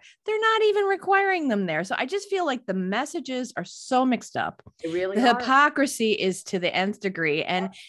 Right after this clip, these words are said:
Speaker 1: you know, what people wanna talk about on social media, sure, that's your business. But what I guess aggravates me is, like,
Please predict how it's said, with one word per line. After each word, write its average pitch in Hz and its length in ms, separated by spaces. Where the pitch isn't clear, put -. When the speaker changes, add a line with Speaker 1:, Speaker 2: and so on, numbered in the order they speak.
Speaker 1:
you 330 100
know, 285 260
what 302 280
people 370 280
wanna 233 220
talk 190 280
about 220 180
on 220 100
social 220 300
media, 214 200
sure, 202 200
that's 190 260
your 208 80
business. 175 500
But - 160
what - 200
I 185 80
guess 202 220
aggravates 165 580
me 160 180
is, 165 140
like, 156 200